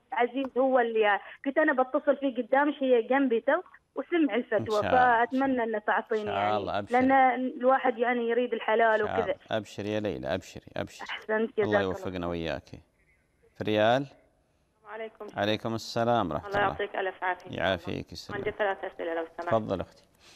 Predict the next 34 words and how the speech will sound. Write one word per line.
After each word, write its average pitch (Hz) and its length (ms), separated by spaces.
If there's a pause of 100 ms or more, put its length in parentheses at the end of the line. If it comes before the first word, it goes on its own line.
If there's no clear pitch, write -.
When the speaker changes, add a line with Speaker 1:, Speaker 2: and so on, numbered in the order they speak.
(200)
Speaker 3:
آه، 190 380
أنا 226 100
اليوم 240 320
كنت 226 640
بصلاة 233 300
الجمعة. 196 480 (200)
Speaker 2:
إيه. 95 200 (180)
Speaker 3:
وبالركعة 202 760
الثانية 214 680 (100)
ما 233 260 (100)
سمعنا 190 300
عند 180 400
الركوع 180 600
الله 175 380
أكبر، 170 380
يعني 170 260
لعد 170 220 (380)
مصلى 170 320
النساء. 170 480 (280)
Speaker 2:
إيه. 95 200 (280)
Speaker 3:
فما 269 200
حدا 220 260
ركع 185 300
من 185 120
النساء 185 560
لحتى 247 580 (100)
قام 214 180
الشيخ 208 460
وقال 190 320
سمع 190 240
الله 170 300
لمن 170 220
حمده، 180 480 (320)
ركعنا. 175 480